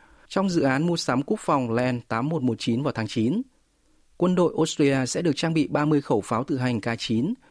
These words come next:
và mười lăm xe tiếp tế đạn K mười từ Hàn Quốc. Đây là đơn hàng lớn nhất đối với pháo tự hành K chín, với giá trị lên tới một nghìn tỷ won, tám trăm bốn mươi hai triệu đô la Mỹ, đưa Hàn Quốc trở thành nước châu Á đầu tiên xuất khẩu vũ khí chính tới Australia.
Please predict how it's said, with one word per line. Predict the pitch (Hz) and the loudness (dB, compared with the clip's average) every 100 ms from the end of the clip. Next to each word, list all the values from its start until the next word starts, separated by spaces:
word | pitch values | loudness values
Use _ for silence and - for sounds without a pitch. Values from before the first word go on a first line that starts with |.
| _ - | _ -4
và | 156 | 0
mười | 156 | 2
lăm | 160 185 | 2 0
xe | - 170 | 0 -2
tiếp | 160 202 | -2 0
tế | 139 | 0
đạn | 160 165 - | 0 -2 -2
K | 135 135 | -2 0
mười | 127 107 | 2 0
từ | 113 | 0
Hàn | 110 101 | -4 0
Quốc. | 175 247 _ _ _ _ _ _ - | 0 0 _ _ _ _ _ _ 0
Đây | 151 | 2
là | 139 | 4
đơn | 131 131 | 4 2
hàng | 131 117 | 2 0
lớn | 110 147 | 2 2
nhất | 202 | 0
đối | 131 | 0
với | 117 127 | 0 0
pháo | 120 120 | -2 -2
tự | 139 | -2
hành | 123 107 | -2 -2
K | 120 117 | -4 -2
chín, | 117 120 214 - - _ - | 0 2 0 -6 -20 _ 0
với | 123 | 2
giá | 139 135 | 2 0
trị | - 147 | 0 2
lên | 156 | 2
tới | 139 156 | 2 2
một | 165 | 2
nghìn | 143 143 123 | 4 4 4
tỷ | 104 | 2
won, | 131 156 151 _ _ _ | 4 2 0 _ _ _
tám | 123 127 | -4 -4
trăm | - 160 | -2 0
bốn | 139 135 | 2 2
mươi | 165 | 2
hai | 156 | 0
triệu | - 143 | 0 0
đô | 113 | 2
la | 117 113 | 0 2
Mỹ, | 131 196 247 _ _ _ - | 2 0 -2 _ _ _ -2
đưa | 190 | 2
Hàn | 175 131 | 2 0
Quốc | 202 220 | -2 -2
trở | - | -2
thành | 127 139 | 0 0
nước | 190 | 2
châu | 165 | 2
Á | 135 | 2
đầu | 147 139 123 | 2 2 2
tiên | 165 165 143 | 0 0 -2
xuất | - 185 | -6 -2
khẩu | 127 | -2
vũ | 101 139 | -2 -2
khí | 135 123 | -2 0
chính | 131 120 | 0 0
tới | 117 107 | 0 0
Australia. | 143 - 120 110 | 0 0 0 2